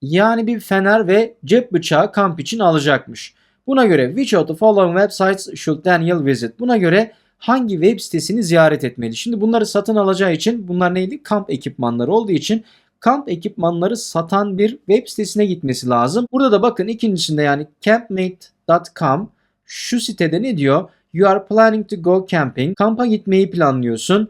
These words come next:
But you need some basic equipment. Ama bazı temel ekipmanlara ihtiyacın var. Visit campmate dot com to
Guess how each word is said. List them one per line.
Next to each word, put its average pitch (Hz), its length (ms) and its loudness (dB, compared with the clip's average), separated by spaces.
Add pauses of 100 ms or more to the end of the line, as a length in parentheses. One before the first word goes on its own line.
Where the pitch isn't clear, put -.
(280)
But 170 180 0
you 180 160 -2
need 226 160 0
some 170 320 -2
basic 185 360 0
equipment. - 500 -6 (140)
Ama 170 280 -2
bazı 196 520 2 (240)
temel 180 280 0
ekipmanlara 160 600 -2
ihtiyacın 135 600 0
var. 117 260 -14
Visit 208 400 2
campmate 190 500 -2
dot 143 260 -2
com 190 260 0
to 175 120 -12